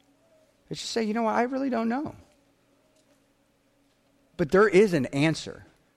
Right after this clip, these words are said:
because the Bible says there's an answer, and I'm a student of God's word, and there's always more for me to know about the scriptures. I'm gonna get back to you tomorrow. Or if, if it's a, an evangelism context overseas and you may not see them tomorrow,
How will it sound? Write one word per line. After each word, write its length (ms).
because 240
the 80
Bible 340
says 480
there's 220
an 100
answer, 340
and 140
I'm 140
a 40
student 400
of 100
God's 320
word, 180
and 80
there's 140
always 420
more 200
for 120
me 140
to 120
know 220
about 220
the 80
scriptures. 540
I'm 100
gonna 140
get 140
back 240
to 80
you 40
tomorrow. 420
Or 140
if, 140
if 160
it's 160
a, 60
an 100
evangelism 440
context 460
overseas 500
and 80
you 60
may 140
not 180
see 200
them 180
tomorrow, 400